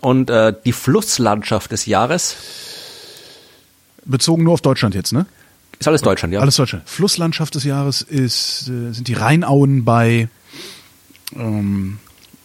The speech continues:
Speaker 2: ähm, keine Ahnung, Bonn.
Speaker 1: Na, na, da bist du. Das Waldgebiet des Jahres wären die urbanen Wälder an Rhein und Ruhr. Die Flusslandschaft des Jahres ist die Lippe.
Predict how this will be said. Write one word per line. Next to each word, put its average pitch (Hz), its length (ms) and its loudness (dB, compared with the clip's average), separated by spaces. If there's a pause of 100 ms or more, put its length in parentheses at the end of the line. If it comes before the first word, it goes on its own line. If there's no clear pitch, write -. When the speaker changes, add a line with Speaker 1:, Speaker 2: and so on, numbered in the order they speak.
(380)
Speaker 2:
ähm, 98 800 -4 (580)
keine 107 180 2
Ahnung, 92 220 0 (100)
Bonn. 101 300 2 (260)
Speaker 1:
Na, 139 160 0 (220)
na, 135 180 -2
da 131 140 0
bist 127 220 -2
du. 127 40 2 (180)
Das 117 220 0
Waldgebiet 127 600 0
des 107 120 0
Jahres 101 400 0
wären 101 220 2
die 92 160 0
urbanen 101 640 2
Wälder 90 340 2
an 87 120 -2
Rhein 82 240 -2
und 92 180 -4
Ruhr. 123 220 4 (240)
Die 120 80 2
Flusslandschaft 143 720 0
des 123 120 -4
Jahres 110 280 0
ist - 280 -4
die 120 220 2
Lippe. 113 420 2